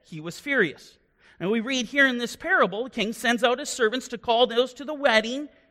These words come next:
They were not willing to come, and the king was furious. You know, when you read texts like this, it makes you see the story of Esther in a whole new light. It starts to reveal it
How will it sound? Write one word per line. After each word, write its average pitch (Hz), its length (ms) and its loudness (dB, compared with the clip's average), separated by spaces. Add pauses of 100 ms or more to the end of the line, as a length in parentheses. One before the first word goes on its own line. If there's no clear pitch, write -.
(260)
They 202 100 6
were 226 140 2
not 262 200 6
willing 294 220 0
to 330 80 -2
come, 254 540 -4 (560)
and 151 100 -10
the 156 80 -8
king 202 480 -10 (580)
was 151 220 -14
furious. 143 720 -12 (600)
You 185 100 -6
know, 196 100 -4
when 208 160 -4
you 240 100 -6
read 262 280 -12
texts 254 400 -14
like 175 240 -4
this, 156 240 -12
it 165 100 -16
makes 233 260 -10
you 214 80 -12
see 185 480 -14 (220)
the 175 80 -14
story 214 320 -4
of 170 100 -4
Esther 190 360 -6
in 165 80 -6
a 160 40 -10
whole 190 160 -10
new 185 140 -10
light. 151 440 -12 (760)
It 180 80 -12
starts - 320 -2
to 220 80 -8
reveal 208 520 -8
it 143 160 -12